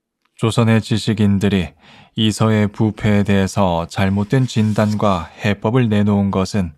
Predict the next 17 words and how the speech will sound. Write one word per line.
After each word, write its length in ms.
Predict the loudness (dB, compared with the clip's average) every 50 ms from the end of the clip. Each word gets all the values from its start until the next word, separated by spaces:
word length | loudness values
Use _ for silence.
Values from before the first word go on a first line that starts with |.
| _ _
아니었습니다만 1200 | -2 -2 0 0 0 0 0 -2 -4 -6 -8 -6 -6 -4 -4 -6 -4 -4 -4 -4 -6 -6 -10 -16 -18 _ -20 -20 -20 -20 -20 -20 -20 _ _ _ _ -6
보다 280 | -2 0 2 4 2 2
근본적인 720 | 2 2 2 2 2 2 2 2 2 0 0 2 2 0
문제를 640 | 2 2 2 2 2 0 0 0 0 0 -2 -4 _ _ _ -8
보지는 380 | -6 -6 -4 -2 0 0 0
못했습니다. 760 | 0 0 -2 -2 -2 -4 -4 -4 -6 -10 -8 -8 -10 -12 -14 _ _ _ _ _ _ _ _ _ _ _ _ _ _ _ _ _ _ _ _ _ _ _ -4
그들 320 | -2 0 2 2 4 4
역시 600 | 2 0 -2 -4 -6 -4 -2 -2 -2 -4 -6 -8 -14 _ _ -20 -20 -20 _ _
시대 300 | -12 -6 -2 0 2 2
안에 320 | 2 2 2 2 2 2 2
놓인 460 | 2 2 2 4 2 2 0 0 -4
사람이었기 720 | -8 -10 -6 -2 -2 0 0 0 0 0 0 -2 -2 -6 -6
때문에 580 | -4 -2 -2 -2 -2 -4 -4 -4 -6 -6 -8 _ _ _ _ _ _ _ _ _ _
체제 360 | -6 -2 -2 0 2 2 0 0
바깥에서 920 | 0 -2 -4 -4 -2 -2 -4 -4 -4 -4 -6 -4 -2 -2 -4 -4 -4 -8 _ _ -6
바라볼 420 | -4 -2 -2 0 0 0 0 0
능력까지는 880 | 0 0 0 2 2 0 0 0 -2 -2 -2 -2 -2 -2 -2 -2 -4